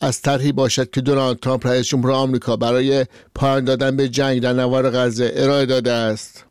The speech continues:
منابع دیپلماتیک می‌گویند که در این نشست دربارهٔ گام‌های پس از جنگ در سرزمین‌های فلسطینی با همکاری ایالات متحده بحث خواهد شد. خبرگزاری رویترز گزارش داده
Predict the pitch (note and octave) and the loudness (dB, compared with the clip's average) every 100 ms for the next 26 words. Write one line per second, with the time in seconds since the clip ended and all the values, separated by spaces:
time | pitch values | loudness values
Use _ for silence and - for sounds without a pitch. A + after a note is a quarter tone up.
0 | - C#3 C#3 C3+ C#3 C#3+ C#3+ - C3 A#2+ | -4 0 0 2 0 0 -2 0 -2 0
1 | C3+ - C#3 B2 D3 C#3+ B2+ - C3 C3 | -4 -2 -2 2 2 0 -2 -2 0 0
2 | D#3+ D3+ C#3+ - B2+ G#2+ - C3+ C3 C3 | 0 0 0 0 -2 -4 -2 -2 0 0
3 | C3 C#3+ C#3 - _ - D3+ C#3+ B2 C#3+ | 2 2 0 -4 _ -2 0 0 0 0
4 | C3+ C#3+ D3 C#3+ B2+ D3+ C#3 A#2+ A#2+ - | 0 -4 0 0 0 -2 -2 -2 -2 -2
5 | C3+ C#3 C3+ B2+ C#3 - C#3+ - C#3 C3 | 0 0 0 0 0 0 -2 0 -2 0
6 | B2 A#2+ C3 - C#3 C3+ C#3+ C#3+ B2+ - | 0 0 -2 0 0 2 2 2 0 -4
7 | D#3 D3+ C#3 C#3 C3 C3+ B2+ C3 B2+ B2+ | 0 2 2 0 -2 -4 -2 -2 -2 0
8 | C3 C#3 C3+ - D3 C3+ C3 - B2+ A#2+ | 0 0 -2 -2 -4 -2 -2 -2 0 0
9 | - - _ - C#3+ C3+ C#3 C3+ C#3 C#3 | -2 -16 _ -6 -2 0 0 0 -2 0
10 | C#3 C#3+ C#3 B2+ C3+ C3+ B2 B2+ C3 C3+ | 2 2 0 0 0 0 0 -4 -2 -2
11 | A#2+ C#3 C3+ C#3 | 0 -2 0 0